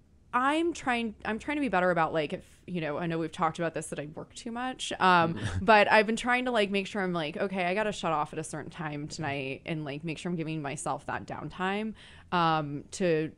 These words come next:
Speaker 1: to really power down so that I can get re-excited again about what I'm working on.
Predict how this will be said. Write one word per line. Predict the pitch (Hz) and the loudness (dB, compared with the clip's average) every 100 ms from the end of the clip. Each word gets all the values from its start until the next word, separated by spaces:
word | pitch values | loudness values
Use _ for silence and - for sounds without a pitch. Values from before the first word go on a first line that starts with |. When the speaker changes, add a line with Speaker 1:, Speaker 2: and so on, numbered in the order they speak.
| - | -16
Speaker 1:
to | - 196 | -10 -4
really | 202 190 | -2 -2
power | - 170 151 | 0 0 2
down | 147 151 | 0 0
so | - | -4
that | 151 | -4
I | |
can | 147 | -4
get | 151 - - | -6 -6 -8
re-excited | 151 165 156 123 - 143 151 | -8 -2 -2 -4 -2 -2 0
again | 165 170 170 175 180 | 0 0 0 -2 -2
about | 180 180 175 170 165 | -2 2 2 2 0
what | - 175 | -2 -2
I'm | 160 | 0
working | 147 151 185 185 | -2 -4 -2 0
on. | 190 190 | 0 -2